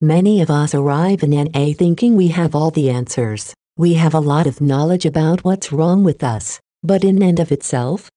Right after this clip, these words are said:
knowledge never helped us stay clean for any length of time. Members who have achieved long-term recovery will be the first to admit that the longer they are here, the more they have to learn. But they do know one thing,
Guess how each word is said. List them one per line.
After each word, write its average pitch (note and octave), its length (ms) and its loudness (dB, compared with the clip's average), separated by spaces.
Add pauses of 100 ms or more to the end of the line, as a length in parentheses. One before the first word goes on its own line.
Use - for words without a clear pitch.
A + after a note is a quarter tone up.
(140)
knowledge F3+ 500 0
never E3+ 300 0
helped E3+ 340 -4
us F3 140 -2
stay E3+ 260 0
clean G3 400 0
for F3 220 0
any D#3+ 240 2
length F3 400 0
of F3+ 120 -4
time. A2+ 540 -4 (800)
Members F3 480 0
who D3+ 100 0
have D3 160 0
achieved F3 480 -2
long-term F#3+ 720 2
recovery E3+ 600 0
will D#3 160 -2
be C#3+ 160 -2
the C#3 100 -2
first G3 440 -4
to D3+ 120 0
admit D#3 400 0
that D#3+ 300 -2
the F3 100 0
longer D#3 380 2
they E3+ 200 0
are D#3+ 160 2
here, D3+ 380 0 (220)
the F#3+ 120 2
more F3+ 280 4
they E3 140 2
have E3+ 340 -2
to D#3+ 80 -2
learn. A#2 500 -2 (240)
But E3 180 -2
they D#3+ 140 2
do E3+ 140 2
know D#3+ 180 2
one D#3+ 380 0
thing, C3+ 480 0